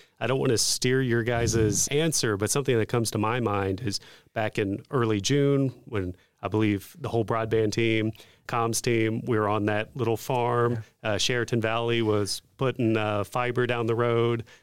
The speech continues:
Speaker 1: Very hot, sweaty day, but you,
Speaker 2: <laughs>
Speaker 1: you could see the, the work in progress.
Speaker 2: Yeah.
Speaker 1: It was really cool to see.
Speaker 2: I'll let Adam go first 'cause mine's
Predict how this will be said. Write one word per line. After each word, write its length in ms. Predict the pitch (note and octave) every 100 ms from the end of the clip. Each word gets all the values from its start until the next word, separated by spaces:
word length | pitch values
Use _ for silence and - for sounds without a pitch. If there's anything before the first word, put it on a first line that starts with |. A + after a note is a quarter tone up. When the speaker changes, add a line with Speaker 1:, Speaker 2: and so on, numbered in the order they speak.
| -
Speaker 1:
Very 200 | B2+ D3
hot, 260 | C#3+ C#3+ C3
sweaty 280 | - C3+ A#2+
day, 200 | C3+ C3+
but 180 | A#2+
you, 180 | C#3+ C#3 - -
Speaker 2:
<laughs> 160 | -
Speaker 1:
you 80 | E3+
could 160 | F3 D3+
see 480 | - G3 F#3 D#3 D3
the, 300 | E3 C3 B2+
the 120 | C3 B2+
work 300 | C3+ A#2+ B2
in 120 | G2+
progress. 540 | - F#2+ F2+ F#2+ -
Speaker 2:
Yeah. 80 | B2
Speaker 1:
It 20 |
was 140 | G#2+ A2+
really 180 | G#2
cool 180 | F#2+ G2
to 80 | G2+
see. 280 | - C3 B2+ _ -
Speaker 2:
I'll 140 | - B2
let 180 | B2 G2
Adam 260 | F#2 F2
go 160 | E2+ E2+
first 380 | - F2 E2+ -
'cause 160 | F#2
mine's 240 | F#2 F2+